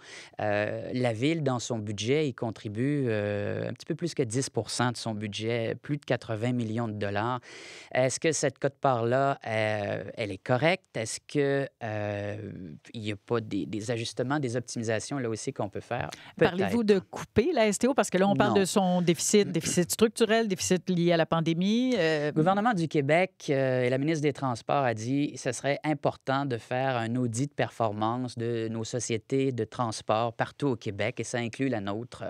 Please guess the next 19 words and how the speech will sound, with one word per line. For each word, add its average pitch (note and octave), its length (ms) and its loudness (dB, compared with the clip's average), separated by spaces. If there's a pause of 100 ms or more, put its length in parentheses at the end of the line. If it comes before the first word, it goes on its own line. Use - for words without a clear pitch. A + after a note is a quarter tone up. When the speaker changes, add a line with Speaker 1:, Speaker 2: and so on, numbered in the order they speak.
(380)
Speaker 1:
J'aurais E3+ 420 4
aimé D#3+ 280 2
que C3+ 140 -2
le G#2+ 120 -2
conseil B2 420 -2
municipal B2 680 -4
attende, B2+ 800 -4 (400)
attende D#3+ 320 2
avant C3 260 2
de, G#2+ 480 0
d'adopter C#3 800 0
une C3+ 180 -2
augmentation C3 640 0
importante C3+ 640 -2
sur A2 200 -4
les G#2+ 160 -2
frais D3 260 0
d'immatriculation, B2 1120 -2 (460)
euh, G#2 260 2